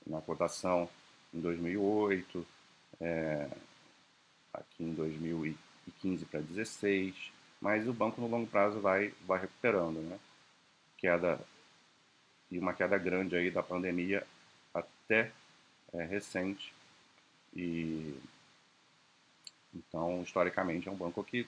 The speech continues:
que dá, tem credibilidade, mas vive um momento aí, já acumulando algum período aí de resultados ruins, mas vamos dar um voto de crédito aí pro Bradesco pra ver se eles vai,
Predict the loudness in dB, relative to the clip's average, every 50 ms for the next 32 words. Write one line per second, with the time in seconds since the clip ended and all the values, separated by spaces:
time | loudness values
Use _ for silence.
0 | -8 -12 -10 -4 2 6 6 6 6 4 2 2 2 2 2 0 -4 -4 -2 -2
1 | 0 2 2 2 0 0 -6 -14 -20 -20 -20 -20 -20 _ -2 2 4 4 4 2
2 | 0 -2 -2 0 0 -2 -2 0 0 0 0 -2 -2 -2 -2 -4 -4 -6 -10 -20
3 | -20 -20 -20 -20 _ _ _ -18 -8 -2 0 0 0 0 -2 -2 -2 0 0 -2
4 | -2 -4 -8 -14 -20 -20 -20 -20 -20 -18 _ -6 -6 -4 -2 -4 -2 0 2 2
5 | 2 0 -2 0 -2 -2 -2 -2 -6 -8 -4 0 0 0 0 0 -4 -2 -2 -2
6 | -2 -4 -6 -10 -18 -20 -20 -20 _ _ _ _ _ -2 2 4 4 4 4 2
7 | 0 0 2 2 4 4 4 4 2 2 2 -2 -8 -2 2 2 2 2 2 0
8 | -2 -2 -2 -4 -4 -2 -2 -2 -2 -2 -6 -6 -6 -8 -10 -10 -8 -10 -10 -6
9 | -4 -6 -6 -6 -10 -20 -20 -18 -14 -12 -8 -6 -4 -4 -2 0 0 -2 -2